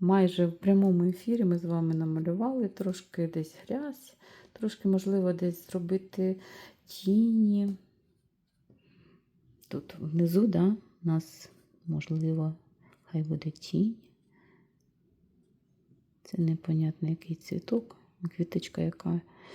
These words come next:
А, ну, ось такий. Щоб були, е, теплі і холодні квіти.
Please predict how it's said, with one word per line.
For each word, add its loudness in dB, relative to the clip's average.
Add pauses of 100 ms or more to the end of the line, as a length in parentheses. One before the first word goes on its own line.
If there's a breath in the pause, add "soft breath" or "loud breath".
(640 loud breath)
А, -4 (1300 soft breath)
ну, 2
ось -14
такий. -12 (640 loud breath)
Щоб -4
були, 4 (560 loud breath)
е, 0 (140)
теплі 0
і -6
холодні 0
квіти. -12